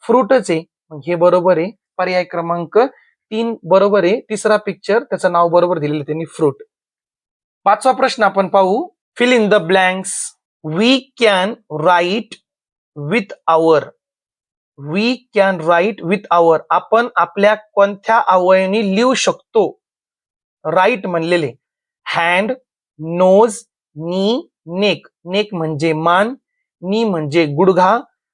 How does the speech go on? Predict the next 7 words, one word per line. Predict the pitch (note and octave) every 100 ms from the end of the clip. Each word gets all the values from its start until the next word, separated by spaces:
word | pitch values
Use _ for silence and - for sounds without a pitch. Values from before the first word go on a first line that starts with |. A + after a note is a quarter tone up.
| _
नोज | D#3+ F#3 G#3+ A3
म्हणजे | F3+ D3+ C#3+ D#3+
नाक, | E3+ F#3+ F#3 - _ _ _
आणि | C#3+ C#3+
हँड | E3 G3
म्हणजे | G3 C#3+ C3+ E3
हात. | -